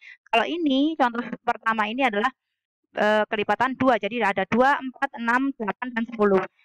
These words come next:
Jadi ini keterangannya seperti ini. Dibacanya seperti ini.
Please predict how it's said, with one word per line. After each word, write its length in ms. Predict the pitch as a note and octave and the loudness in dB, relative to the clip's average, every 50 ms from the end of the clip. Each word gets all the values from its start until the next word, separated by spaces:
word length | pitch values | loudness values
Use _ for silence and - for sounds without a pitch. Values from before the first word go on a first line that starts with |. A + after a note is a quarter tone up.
| _ _ _ | _ _ _
Jadi 280 | - G3 F#3+ - _ C#4+ C#4 C#4+ C4+ | -4 -4 -4 -4 _ -2 0 2 2
ini 120 | D4 D#4 F4+ F#4 - _ _ _ _ _ _ _ _ _ | 2 2 2 -2 -6 _ _ _ _ _ _ _ _ _
keterangannya 480 | - B3 B3 A#3+ A#3+ A#3+ A#3+ B3+ C#4 | -2 0 0 0 0 0 0 -2 -2
seperti 400 | C#4+ - - A#3+ A3+ - F#3+ F#3 | -2 0 0 -2 -2 -2 -6 -10
ini. 160 | F3 E3 D#3 D#3 - _ _ - _ _ _ _ | -8 -10 -12 -14 -16 _ _ -20 _ _ _ _
Dibacanya 800 | G3 - - G3 F#3+ - - F#3+ F3+ F3+ F3+ G3 - C#4 D#4 D4+ | -10 -6 -4 -4 -4 -2 -2 -2 -2 -4 -6 -4 -2 -2 -2 -2
seperti 420 | - C4 A3 G#3+ - _ - F#3+ | -4 -6 -6 -6 -6 _ -12 -12
ini. 180 | F#3+ F#3+ F3+ | -10 -10 -10